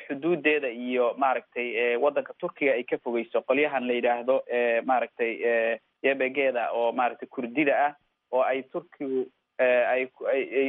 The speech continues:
ay Turkigu ay ka, ay maaragtay u aqoonsan tahay inay yihiin, eh, urur argagixisa ah, in xuduudda Turkiga gebi ahaanba laga fogeeyo. Taas ay u arkaan inay halis ku tahay, eh, ammaanka waddanka, eh, Turkiga iyo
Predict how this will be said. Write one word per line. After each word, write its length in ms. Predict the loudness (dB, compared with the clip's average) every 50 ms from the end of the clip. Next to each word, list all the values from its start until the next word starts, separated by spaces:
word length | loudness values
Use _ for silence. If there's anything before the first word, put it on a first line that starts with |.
| 2 0
ay 80 | -2 0
Turkigu 460 | 0 -2 -2 -2 -4 -2 0 2 2
ay 100 | 2 2
ka, 140 | 2 0 0
ay 120 | 0 0
maaragtay 540 | 0 0 0 0 -2 -6 _ -8 -8 -4 0
u 60 | 2 2
aqoonsan 420 | 2 2 0 -2 -2 -2 -6 -2
tahay 120 | 0 0 0
inay 120 | 0 -2 -2
yihiin, 260 | -2 -2 -2 -4 -2 0
eh, 160 | 0 0 2 2
urur 260 | 2 2 2 2 0 0
argagixisa 600 | -2 -2 0 -2 -4 -6 -6 -10 -14 _ _ 0 0
ah, 120 | 0 0 -4
in 160 | -6 -8 -10 -8 _
xuduudda 480 | -10 -8 -4 -2 -2 -2 0 -2 -2 -4 _
Turkiga 380 | -4 -6 -4 -2 -2 -2 0 0
gebi 200 | 0 -2 0 2
ahaanba 320 | 2 2 2 2 0 0
laga 260 | 0 0 0 0 -2
fogeeyo. 380 | -4 _ -6 -6 -4 -4 -4 -2 0
Taas 240 | 0 0 0 0 -2
ay 80 | -2
u 60 | 0
arkaan 340 | 0 0 0 -2 -4 -4 -4
inay 200 | -4 -2 -2 -2 0
halis 200 | 0 -2 -2 -2 -6 _
ku 60 | -16
tahay, 280 | -10 -4 -2 -2 -2 -2 -6 _ _ _ _ _ _ -2
eh, 120 | -2 -2 0
ammaanka 520 | 0 -2 0 0 0 0 -2 -6 -6 -2
waddanka, 520 | -2 -2 0 -2 -4 -6 -4 -2 -2 0 0 0
eh, 120 | -2 -2 -4 -2 -4
Turkiga 420 | -4 -4 -2 0 0 0 0 -2 -6 _ _ _ _ _ _ _ -6
iyo 260 | -4 -2 0 0 -2